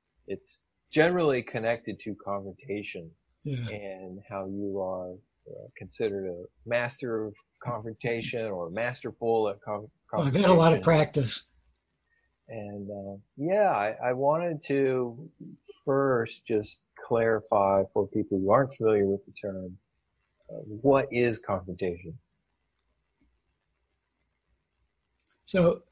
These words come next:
Speaker 2: can I tell a little bit story about you?
Speaker 1: Absolutely.
Speaker 2: Okay. I remember a time when we had a confrontation session going on at a tap meeting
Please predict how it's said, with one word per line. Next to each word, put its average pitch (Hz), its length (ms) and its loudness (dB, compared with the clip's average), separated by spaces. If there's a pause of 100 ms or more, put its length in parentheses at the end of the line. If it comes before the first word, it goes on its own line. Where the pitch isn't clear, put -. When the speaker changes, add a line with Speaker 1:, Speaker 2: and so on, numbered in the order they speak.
Speaker 2:
can 156 120 0
I 156 80 6
tell 180 180 8
a 170 40 6
little 175 180 8
bit 170 160 4
story 170 360 8
about 156 240 2
you? 165 340 2 (540)
Speaker 1:
Absolutely. 127 640 4 (380)
Speaker 2:
Okay. 139 420 -2 (280)
I 160 80 -2
remember 165 520 10
a 143 100 -6
time 165 520 4
when 160 160 0
we 156 140 4
had 165 140 4
a 143 100 2
confrontation 151 760 2
session 151 340 4
going 151 220 2
on 151 160 0
at 135 120 0
a 127 60 -6
tap 156 340 -4
meeting 160 440 2